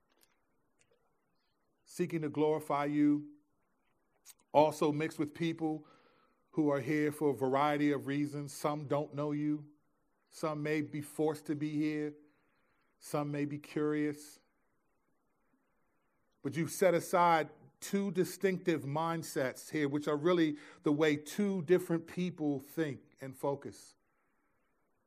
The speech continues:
Different kinds of people. And so I pray that this morning, as you have really used this passage for me the last few days to really evaluate myself and to bring conviction to me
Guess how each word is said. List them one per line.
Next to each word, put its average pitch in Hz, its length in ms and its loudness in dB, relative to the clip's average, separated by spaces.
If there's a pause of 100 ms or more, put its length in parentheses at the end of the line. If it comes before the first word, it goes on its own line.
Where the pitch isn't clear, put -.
(140)
Different 139 260 -8
kinds 147 380 -6
of 127 120 -6
people. 147 360 -2
And 135 80 -6
so 160 180 4
I 151 80 2
pray 180 240 4
that 160 160 0
this 156 160 -4
morning, 165 460 0 (520)
as 131 200 -2
you 175 100 2
have 151 220 6
really 175 180 2
used 160 400 -2
this 143 80 -8
passage 160 520 -2
for - 160 -4
me 160 200 -2
the 147 120 2
last 147 340 2
few 151 180 -4
days 143 540 0
to 147 140 -4
really 151 240 2
evaluate 143 640 2
myself 139 600 -4
and 123 140 -8
to 139 140 -6 (640)
bring 156 160 0
conviction 170 580 0
to - 140 -4
me 165 400 -2